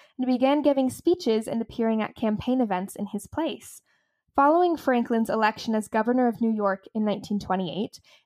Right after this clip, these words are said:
and throughout the remainder of Franklin's public career in government, Roosevelt regularly made public appearances on his behalf, and as First Lady while her husband served as president,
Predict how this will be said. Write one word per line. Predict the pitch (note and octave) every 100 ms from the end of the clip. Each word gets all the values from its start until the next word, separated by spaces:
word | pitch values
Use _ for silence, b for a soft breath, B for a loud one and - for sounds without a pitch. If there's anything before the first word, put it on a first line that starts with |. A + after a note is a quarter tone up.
| -
and | B3+ C#4
throughout | B3+ B3+ A3+
the | A#3
remainder | A3 A3 A#3+ A#3 G#3
of | G#3
Franklin's | G3+ G3+ G3+ G3+
public | - G#3+ G#3+
career | - G#3+ A3+ G3+ -
in | G3+ F#3+
government, | G#3+ D4 D4+ E3+ F3 _ _ _ -
Roosevelt | C#4 F4 G4 F4+ A#3+
regularly | B3+ C#4+ F4 D4+ B3 A#3
made | A3+ A3 A3 _ -
public | C4 C#4+ D4+
appearances | A#3 - F#3+ G3 - F3 - -
on | G#3+
his | A3 A#3
behalf, | - A3 D4+ A3+ A#3 - b b b -
and | C#4+ C#4+
as | A#3+ -
First | A3+ A3
Lady | A#3+ C4 A#3 G#3
while | G3 G#3
her | G#3
husband | G#3 A3+ - G3+ G3+
served | G#3 G3 G#3
as | G3
president, | - F#3+ F#3 F#3 A3+